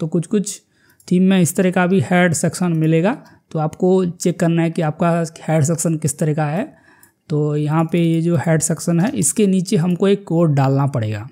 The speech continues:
तो उस प्रॉब्लम को सॉल्व करने के लिए आपको उस लिंक को प्रीलोड करना होगा। तो मैं सबसे पहले वो लिंक को पेस्ट कर देता हूँ।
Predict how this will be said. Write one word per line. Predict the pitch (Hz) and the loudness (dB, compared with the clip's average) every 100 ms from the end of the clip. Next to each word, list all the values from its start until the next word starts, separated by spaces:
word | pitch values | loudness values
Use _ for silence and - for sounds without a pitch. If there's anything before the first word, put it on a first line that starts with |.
| - | 0
तो | 190 202 | 4 4
उस | 196 214 - | 4 0 -2
प्रॉब्लम | - 185 202 208 | 0 2 4 4
को | 202 | 2
सॉल्व | - 185 196 | 2 2 2
करने | 196 190 185 | 2 0 2
के | 185 | 2
लिए | 196 | 2
आपको | 208 170 165 - | 2 0 0 2
उस | 196 196 202 | 2 2 2
लिंक | 185 208 208 | 0 0 0
को | |
प्रीलोड | 214 180 175 180 190 | -2 0 2 4 2
करना | 185 147 147 | 2 2 2
होगा। | 123 120 110 | 2 0 -2
तो | 110 139 | -4 -2
मैं | 139 151 | 0 0
सबसे | 139 160 | -2 -2
पहले | 175 175 175 | 0 2 2
वो | 170 165 | 2 0
लिंक | 156 170 170 | 0 0 0
को | 156 | -2
पेस्ट | 160 160 - | 0 0 0
कर | 151 | 0
देता | 139 139 170 | 0 0 2
हूँ। | 277 | 0